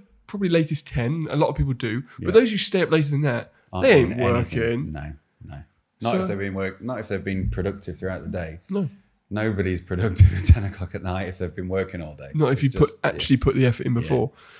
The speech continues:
Speaker 1: Anyway.
Speaker 2: Yeah, nothing happens at night. Nothing good happens at night. Everyone who stays up late,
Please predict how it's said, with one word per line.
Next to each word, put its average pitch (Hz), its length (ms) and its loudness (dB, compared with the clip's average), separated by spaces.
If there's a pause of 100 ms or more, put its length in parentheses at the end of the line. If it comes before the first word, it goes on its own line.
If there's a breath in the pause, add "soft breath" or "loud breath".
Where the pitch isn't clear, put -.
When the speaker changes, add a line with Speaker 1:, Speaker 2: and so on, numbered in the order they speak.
(380 loud breath)
Speaker 1:
Anyway. 165 300 8
Speaker 2:
Yeah, 113 60 4
nothing 117 320 0
happens 101 340 -2
at 90 100 -8
night. 87 220 -10
Nothing 107 220 -10
good 104 100 -4
happens 90 320 -6
at - 80 -14
night. 82 300 -14 (260)
Everyone 113 300 -8
who 104 80 -6
stays 98 320 -4
up 90 120 -12
late, 90 300 -10